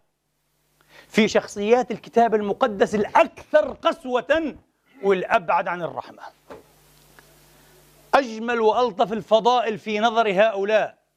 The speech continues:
مفسري الكتاب المقدس أيها الإخوة، أبعدها إيه عن مراد الله؟ الله ما بحب هيك. الله بحب قد ما تقدر كون مجرم، كن مجرما، كن ذباحا، سفاكا باسم الحق، كما قلنا في الخطبة السابقة، اقتل الشر يحيى الإيه؟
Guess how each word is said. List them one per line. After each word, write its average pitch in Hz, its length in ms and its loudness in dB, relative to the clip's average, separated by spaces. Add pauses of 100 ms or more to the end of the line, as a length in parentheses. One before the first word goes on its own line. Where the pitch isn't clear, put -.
(140)
مفسري 165 360 -2
الكتاب 185 240 2
المقدس 156 600 -4 (140)
أيها 170 180 4
الإخوة، 139 320 -8 (640)
أبعدها 175 580 0
إيه 175 140 -2
عن 170 120 -2
مراد 160 300 -4
الله؟ 127 220 -6
الله 143 120 -2
ما 156 60 2
بحب 170 300 -6
هيك. 190 340 -6 (400)
الله 156 260 2
بحب 151 440 -2
قد 208 140 0
ما 202 120 -4
تقدر 170 300 -2
كون 180 260 0
مجرم، 147 560 0
كن 196 100 4
مجرما، 151 560 -2 (540)
كن 196 180 4
ذباحا، 160 640 0
سفاكا 190 520 0
باسم 170 300 -14
الحق، - 380 -6 (280)
كما 202 180 -2
قلنا 202 220 -6
في 160 40 -8
الخطبة 185 220 -6
السابقة، 160 580 -4 (200)
اقتل 254 320 0
الشر 240 320 0
يحيى 202 260 0
الإيه؟ 196 340 -2